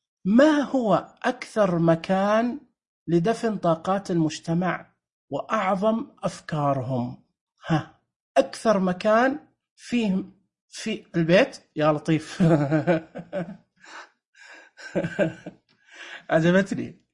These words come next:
البيئة حقتهم. طيب، طيب، ها،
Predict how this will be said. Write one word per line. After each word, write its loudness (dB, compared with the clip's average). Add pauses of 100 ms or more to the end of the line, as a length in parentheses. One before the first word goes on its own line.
(280)
البيئة 4
حقتهم. -4
طيب، 0 (400)
طيب، 0 (280)
ها، 0